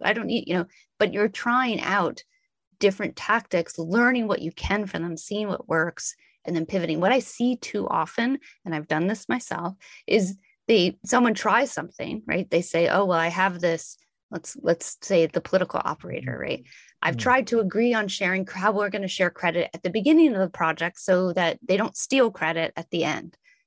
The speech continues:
Speaker 1: right? And they say, "And it didn't work." So then they just throw up their hands and they're like, I'm like, "Okay, well, you tried one thing. <laughs> You tried one thing once, and let's, let's think about what else you can try."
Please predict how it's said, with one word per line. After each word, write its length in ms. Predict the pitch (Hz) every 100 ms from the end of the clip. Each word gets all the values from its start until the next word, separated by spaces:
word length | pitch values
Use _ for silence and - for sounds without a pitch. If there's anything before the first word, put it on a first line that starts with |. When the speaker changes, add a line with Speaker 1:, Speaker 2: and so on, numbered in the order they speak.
| _
Speaker 1:
right? 240 | 175 180 -
And 160 | 190 196
they 100 | 196
say, 180 | 196 196
"And 100 | 208
it 100 | 202
didn't 260 | 240 247
work." 320 | - 151 - _ _ -
So 120 | 233
then 160 | 220 233
they 120 | 220
just 200 | 208 -
throw 140 | 180
up 100 | 196
their 120 | 185
hands 260 | 185 165 180
and 60 | 165
they're 100 | 160
like, 180 | 175 _ -
I'm 60 | 196
like, 140 | 196
"Okay, 260 | 262 - 175
well, 180 | 170 156 -
you 120 | 180
tried 280 | - 214 175
one 320 | 165 226 233
thing. 240 | 151 143
<laughs> 380 | 226 - - 302 - -
You 120 | 247
tried 220 | - 233 233
one 240 | 247 320
thing 240 | 320 285 214
once, 420 | 165 165 - - - - -
and 320 | - 226 220 -
let's, 320 | 214 - - -
let's 220 | 254 285
think 140 | - 330
about 200 | 247 180
what 160 | 185 -
else 240 | 165 190 -
you 100 | 180
can 140 | 160
try." 420 | - - - 190